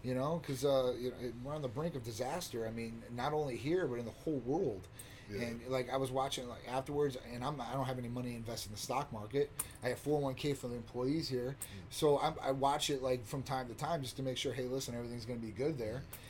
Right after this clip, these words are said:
Speaker 1: But, you know, when the news happened, like, it just dropped. <laughs>
Speaker 2: Yeah.
Speaker 1: Like, you know, like, people are starting to, like, freak the, freak the hell out. And,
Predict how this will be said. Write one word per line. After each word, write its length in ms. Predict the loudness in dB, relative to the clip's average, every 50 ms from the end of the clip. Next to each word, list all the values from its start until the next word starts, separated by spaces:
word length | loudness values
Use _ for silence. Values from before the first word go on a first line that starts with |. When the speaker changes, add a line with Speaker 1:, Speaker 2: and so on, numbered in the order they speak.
| -14 -14 -4 4
Speaker 1:
But, 240 | 6 8 8 8 4
you 100 | 0 0
know, 260 | 0 0 0 -2 -2 -4 -6 -6 -6 -4
when 280 | -2 0 0 -2 -2 -4 -8 -10 -10 -4
the 80 | -4 -2
news 400 | 0 2 2 2 2 0 -2 -6 -6
happened, 460 | -4 0 2 2 2 4 2 2 2
like, 140 | 0 -2 -4 -6 -8
it 80 | -8
just 220 | -4 -4 -4 -4 -4
dropped. 400 | -2 -2 -2 -4 -6 -10 -12 -14 -14 -16 -16 -12 -10
<laughs> 60 | -10 -10 -10 -12 -12 -16 -12 -8 -6 -4
Speaker 2:
Yeah. 160 | -2 0 0 0 0 -2 0 4
Speaker 1:
Like, 220 | 4 4 6 6
you 100 | 4 6
know, 140 | 6 6 6
like, 220 | 8 8 6 6 6
people 200 | 2 4 6 6
are 60 | 6
starting 360 | 6 6 6 6 6 4 -2
to, 80 | -2 -2
like, 160 | -4 -4 -4
freak 280 | -4 -2 -2 -2 -2
the, 100 | -4 -8
freak 240 | -6 -2 -2 -2 -2
the 60 | 0
hell 180 | 0 0 0 0
out. 220 | 0 0 0 -2 -2
And, 200 | -6 -6 -6 -6